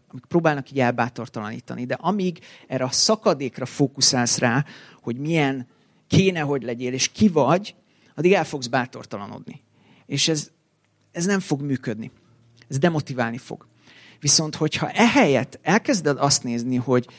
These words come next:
Isten honnan hozott el, és hol vagy most jelenleg, és visszanézel az életedben ezekre a pontokra, ezekre a fejlődési pontokra, ahol Isten formált, akkor bátorságot fogsz meríteni,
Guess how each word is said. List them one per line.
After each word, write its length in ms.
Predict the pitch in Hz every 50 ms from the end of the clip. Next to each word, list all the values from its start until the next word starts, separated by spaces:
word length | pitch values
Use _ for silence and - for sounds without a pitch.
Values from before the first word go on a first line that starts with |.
| - - - - _ _ _
Isten 580 | - 196 220 - - - - 156 139 139 143 - _ _
honnan 560 | - - 185 214 220 202 175 160 143 123 123
hozott 460 | 123 - 131 123 113 123 120 - -
el, 360 | - - 98 78 - - - - _ _ _ _ _ _ _ _ _ _ _ _ _
és 100 | - -
hol 260 | - - 214 240 226
vagy 160 | 151 135 135
most 360 | 151 156 170 156 139 - - -
jelenleg, 640 | 143 151 143 123 113 - 101 - - - - - _ _ _ _ _ _ _ _ _ _ _ _ _ _ _ _ _ _ _ _ - _ _ _ _ _ _ _ _
és 120 | - - -
visszanézel 720 | 156 240 277 - - - 240 190 170 151 139 139 143 139
az 120 | 139 123
életedben 540 | 151 147 135 131 131 - 127 120 120 131 127
ezekre 300 | 139 139 165 160 - 156
a 20 |
pontokra, 600 | 143 - - 185 180 165 151 - 127 - - 131
ezekre 320 | 127 127 131 143 - 147 147
a 160 | 143 143 143 _ _ - -
fejlődési 580 | - - 202 190 180 156 143 139 131 - -
pontokra, 640 | - - 156 147 139 - 131 - - - 123 127 - - - _ _ _ _ _ _ _ _ _ _
ahol 160 | - 143 147
Isten 280 | 151 143 - - 143 131
formált, 760 | - - - 180 185 175 - 131 117 110 120 135 - - _ _ _ _ _ - - - _
akkor 220 | - - - 143
bátorságot 800 | 123 127 156 143 143 - 131 117 - - - 123 120 123 120 -
fogsz 260 | - 131 - - -
meríteni, 680 | - 135 135 131 127 123 - - 135 127 131 143 165